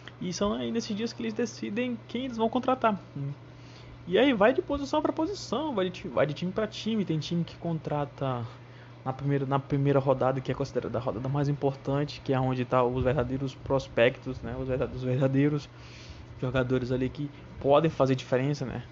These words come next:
Não é sempre que todo time vai acertar, vai acertar na primeira rodada, né? Mas a, mas quando você, você tem, você fa-, você tem um, um jogador ali de primeira rodada, porque ele é considerado um dos,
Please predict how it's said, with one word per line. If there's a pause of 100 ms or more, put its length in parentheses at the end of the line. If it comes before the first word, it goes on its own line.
Não
é
sempre
que
todo
time
vai
acertar,
vai
acertar
na
primeira
rodada,
né? (840)
Mas
a, (560)
mas
quando
você,
você (160)
tem,
você
fa-, (220)
você
tem
um,
um
jogador
ali
de
primeira
rodada,
porque
ele
é
considerado
um
dos,